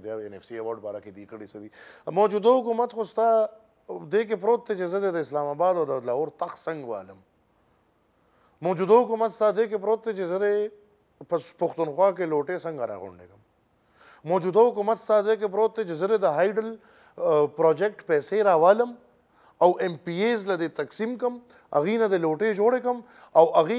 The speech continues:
دغه پیسې ولګوي او ما له دې را روان الیکشن وګټي. لکه ستا روان څه دي په دې ملک کې، په دې صوبه کې؟ او که فیسبوک ته ګورې، که ټویټر ته ګورې، نو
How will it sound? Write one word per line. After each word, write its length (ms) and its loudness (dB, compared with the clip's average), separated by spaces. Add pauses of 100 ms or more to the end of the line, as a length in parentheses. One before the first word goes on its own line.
دغه 240 4
پیسې 260 -2 (160)
ولګوي 380 2 (280)
او 180 6
ما 100 8
له 140 2
دې 100 2
را 140 0
روان 280 -4
الیکشن 420 -14
وګټي. 260 -18 (340)
لکه 240 -2
ستا 180 -4 (120)
روان 480 0
څه 200 -12
دي 120 -10
په 60 -4
دې 200 -8
ملک 220 -12
کې، 120 -20
په 80 -6
دې 140 -4
صوبه 260 -12
کې؟ 80 -20 (1600)
او 240 6
که 140 -8
فیسبوک 540 -10
ته 60 -4
ګورې، 420 -8 (520)
که 160 -4
ټویټر 360 0
ته 140 -2
ګورې، 320 -6 (460)
نو 80 -12